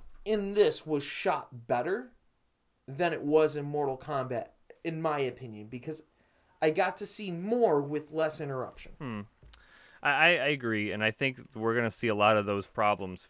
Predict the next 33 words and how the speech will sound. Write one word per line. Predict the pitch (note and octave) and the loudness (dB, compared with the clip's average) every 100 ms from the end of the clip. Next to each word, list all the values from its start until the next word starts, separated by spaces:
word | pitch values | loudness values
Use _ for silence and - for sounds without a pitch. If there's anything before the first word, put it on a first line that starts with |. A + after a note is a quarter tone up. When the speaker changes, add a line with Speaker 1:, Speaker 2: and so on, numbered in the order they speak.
| _ | _
Speaker 2:
fixed | A2+ G2 - | -6 -6 -6
in | G2 | -12
the | F#2+ | -8
next | F#2+ F#2 - | -6 -6 -6
movie | G#2 G2 F#2+ | -8 -6 -8
when | F#2 | -8
there's | F2+ F2 | -8 -8
actually | F2 F#2+ - F#2+ | -6 -6 -4 -6
a | |
tournament. | E2+ A#2 G#2 F2+ E2+ - _ _ - - - _ | -4 -4 -4 -4 -6 -10 _ _ -20 -20 -20 _
Um, | - F#2 F2+ F2 | -4 -2 -2 -8
and | F#2 | -6
hopefully | A#2 - G#2 | -8 -6 -8
we | F#2+ F#2+ | -6 -10
see, | - G2 F#2 F2 E2+ E2+ - | -8 -8 -6 -6 -10 -12 -12
uh, | F2+ F2 E2+ - | -8 -6 -6 -6
all | G2+ | -6
the | F#2+ | -4
rough | F#2+ G2 | -4 -4
edges | G2+ F2+ F#2+ | -4 -6 -8
polished | - F#2+ F2+ F2+ - - | -6 -2 0 -2 -6 -12
for | G2 F#2 | -6 -4
any | E2+ F#2 | -4 -8
possible | - G2+ F#2+ - F2+ F2+ | -4 0 0 -2 -10 -10
sequels | - G#2 - F#2 - | -10 -12 -10 -12 -12
to | G2 | -10
Guns | F#2 F2 | -8 -8
Akimbo | - - F2+ F2 E2 | -8 -8 -4 -2 -4
as | D#2+ | -2
well. | A2+ F2 - _ _ _ _ _ _ | 0 0 -2 _ _ _ _ _ _
Speaker 1:
Yes, | D3+ D#3+ - | -6 -4 -6
Speaker 2:
So | - F2+ F2 | -6 -6 -4
Speaker 1:
absolutely. | D#3 E3 - C3 B2+ A2+ | -4 -4 -4 -8 -8 -8